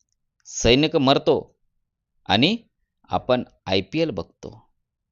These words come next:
कोणी तुमच्यासाठी फासावर गेला आणि आपण आज फॉरवर्डच्या बटनावर देशप्रेम मोजतो.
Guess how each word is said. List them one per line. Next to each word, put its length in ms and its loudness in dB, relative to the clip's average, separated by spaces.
कोणी 220 4
तुमच्यासाठी 640 2
फासावर 420 2
गेला 460 6
आणि 300 4
आपण 300 0
आज 280 2
फॉरवर्डच्या 680 -2
बटनावर 600 0
देशप्रेम 580 -2
मोजतो. 580 -4